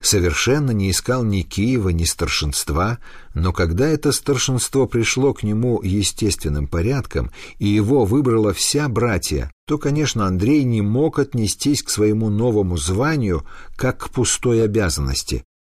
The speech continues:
Он сознавал, что она обязывает его отныне быть для всех князей и для всей земли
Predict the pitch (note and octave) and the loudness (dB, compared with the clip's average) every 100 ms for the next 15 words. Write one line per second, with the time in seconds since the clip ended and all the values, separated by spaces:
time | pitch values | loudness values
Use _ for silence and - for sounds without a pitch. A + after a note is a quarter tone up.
0 | _ A2+ C#3 C3+ - A#2+ G2 A2+ A#2 C3+ | _ 0 2 2 2 2 2 0 2 0
1 | F#2+ - - F2+ F2 F#2+ C#3+ C3+ - - | 0 -4 0 0 0 0 0 -2 -4 -12
2 | - - F#2 E2+ G#2+ D3 C3+ C#3+ C#3+ C3+ | -18 -2 0 2 2 2 2 2 2 2
3 | B2+ B2+ C3+ B2+ B2+ C3 B2+ A#2+ G2+ C3 | 2 2 2 0 0 0 2 0 2 2
4 | B2+ A2 A2+ G#2+ - - D3+ D3+ - - | 2 2 0 0 -2 0 2 0 -2 -2
5 | B2+ F#2 F2 F2 C#2 - - - C#3+ B2 | 0 0 2 2 0 -6 -16 -2 0 2
6 | A#2+ A#2 - - C#3 F3 E3 A#2+ C3+ B2 | 2 2 0 -2 2 2 2 0 0 2
7 | G#2 F#2 | 2 0